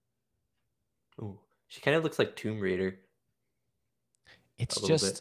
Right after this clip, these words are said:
Speaker 1: bit.
Speaker 2: it's just Terminator's not meant to be on Fox. You know what I mean? It's like, li-, like,
Speaker 1: Ah.
Speaker 2: I mean, the poster's cool. Don't get me wrong. Good poster.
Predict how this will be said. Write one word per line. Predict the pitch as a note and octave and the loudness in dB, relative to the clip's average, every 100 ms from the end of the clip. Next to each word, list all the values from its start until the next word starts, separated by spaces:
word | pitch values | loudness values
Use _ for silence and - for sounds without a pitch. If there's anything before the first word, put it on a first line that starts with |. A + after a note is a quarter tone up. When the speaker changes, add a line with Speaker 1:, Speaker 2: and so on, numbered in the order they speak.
| - | -6
Speaker 1:
bit. | |
Speaker 2:
it's | C3 - | -4 0
just | D#3 D3 - | 2 0 -2
Terminator's | - C3 D3 D#3 D3+ C#3+ | -4 0 2 4 4 6
not | C3+ B2+ | 4 4
meant | A#2+ B2+ | 4 2
to | - | 2
be | F2 A2 | 0 2
on | F#2+ D#2 | 0 -2
Fox. | - - D3 G#2 - - | -4 -4 -2 -4 -4 -2
You | F#2+ | 2
know | B2 | 2
what | C3+ | 4
I | |
mean? | G#2+ A2 D3 D#3 - _ _ _ _ _ A#2+ | 4 4 4 0 -4 _ _ _ _ _ -4
It's | - | 2
like, | A#2+ | 2
li-, | C#3+ C#3+ | 2 0
like, | B2 A2 | 0 -2
Speaker 1:
Ah. | G#2+ - _ B2+ | -6 -18 _ 0
Speaker 2:
I | |
mean, | C#3 | 2
the | A#2+ | 4
poster's | C#3 E3 - G2+ | 4 4 4 2
cool. | - G#2 G#2+ A2 | 4 6 6 2
Don't | A#2+ | 0
get | A#2 | 2
me | A#2 | 4
wrong. | B2+ B2 A2+ - - | 6 6 4 0 -4
Good | B2+ B2+ | 0 6
poster. | C3 B2 G#2+ | 4 6 2